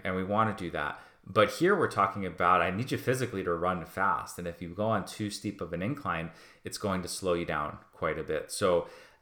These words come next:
it would be more ideal to do slight inclines are okay, as long as you can keep your speed, again, faster than your typical race pace here. So we just wanna make sure that hill doesn't slow you down too much. So,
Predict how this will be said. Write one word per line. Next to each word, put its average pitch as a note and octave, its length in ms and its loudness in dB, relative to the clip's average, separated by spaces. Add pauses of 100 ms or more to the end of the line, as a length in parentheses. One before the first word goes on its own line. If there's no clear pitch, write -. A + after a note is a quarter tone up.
(400)
it A2+ 160 0
would G#2 180 -2
be G#2+ 100 2
more C#3+ 300 8
ideal G2 380 6
to - 120 -6
do F#2 360 -6
slight D3+ 420 4
inclines E2+ 540 -4
are E2+ 80 2
okay, E2+ 300 0
as E2 120 0
long G#2+ 240 2
as C#3+ 140 -2
you C#3 80 -2
can A2 180 -6
keep A2 300 -6
your G2+ 80 -4
speed, G#2 560 -4
again, E2 260 -8
faster E2 540 -4
than E2+ 180 -4
your E2+ 100 -6
typical E2 600 -6 (320)
race F2+ 260 0
pace - 260 -10
here. D2 220 -6
So F2+ 140 -10
we F2+ 60 -6
just E2+ 120 -12
wanna F#2 140 -2
make F2+ 160 -2
sure F#2 140 -4
that D#2+ 200 -4
hill A#2+ 220 -2
doesn't E2+ 320 -8
slow E2+ 220 -4
you E2 100 -2
down D#2 180 -6
too - 200 -6
much. G#2+ 260 -2
So, E2+ 260 0